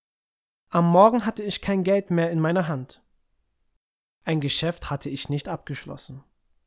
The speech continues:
Ich hatte nichts erworben, was ich am Ziel meiner Reise hätte verwenden können. Von dem Geld, für das ich mir Schmerzen,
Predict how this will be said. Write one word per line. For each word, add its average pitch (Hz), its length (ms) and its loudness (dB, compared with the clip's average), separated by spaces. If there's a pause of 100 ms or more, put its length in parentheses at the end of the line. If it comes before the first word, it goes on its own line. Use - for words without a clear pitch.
(160)
Ich - 180 -2
hatte 180 220 0
nichts 180 520 -2
erworben, 143 600 -2 (400)
was - 160 -2
ich 160 160 -4
am 147 140 -4
Ziel 190 260 0
meiner 151 320 -2
Reise 156 320 0
hätte 156 260 -4
verwenden 170 480 -2
können. 127 340 -12 (1000)
Von 180 220 2
dem 180 160 4
Geld, 185 500 2 (720)
für - 220 -2
das 170 220 2
ich 190 160 -4
mir 175 160 2
Schmerzen, 180 840 -2